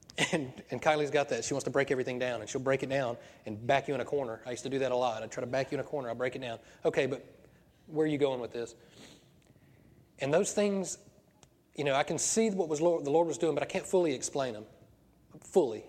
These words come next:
I can explain to an extent of, of, of my perception of what happened there. But God was so good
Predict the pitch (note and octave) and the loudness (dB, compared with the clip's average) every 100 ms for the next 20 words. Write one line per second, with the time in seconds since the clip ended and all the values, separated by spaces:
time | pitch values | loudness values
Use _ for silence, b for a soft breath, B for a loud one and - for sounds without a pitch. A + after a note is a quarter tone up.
0 | - D3 D#3 B2+ C#3+ C3 C3 A2 - A#2 | -10 -6 -6 -6 -6 -6 -6 -8 -8 -8
1 | A#2 A2 - A#2 - B B B2+ C3+ C3+ | -8 -8 -4 -4 -6 B B -6 0 0
2 | C3 B2+ - - - - - C3+ - C3+ | 0 -4 -10 -20 -20 -20 -6 -2 0 0
3 | - C3+ A#2 A#2 B2+ A#2 A2+ G#2 G#2+ B | -2 -4 -2 -2 -4 -4 -6 -12 -16 B
4 | B B B B B - - - C#3+ D3+ | B B B B B -20 -20 -6 2 2
5 | C3+ - F3+ E3 C3 C#3+ C#3 B2+ | 4 2 4 4 4 2 2 0